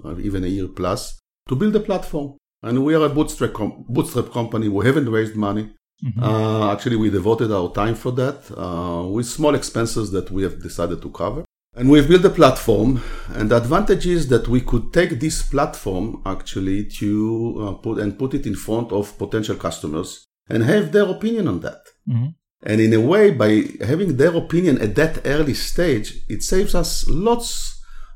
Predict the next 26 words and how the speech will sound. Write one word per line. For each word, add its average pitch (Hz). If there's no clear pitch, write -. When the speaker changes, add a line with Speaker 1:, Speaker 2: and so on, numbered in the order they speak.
Speaker 1:
of 101
problems 113
and 87
issues 107
going 98
forward, 90
and, 95
uh, 90
facing 107
issues 107
like 95
Death 117
Valley, 127
Speaker 2:
Mm-hmm. 131
Speaker 1:
you 104
know, 107
between 104
seed 104
to 90
A 123
round 123
or 98
between 101
A 101
to 101
B 110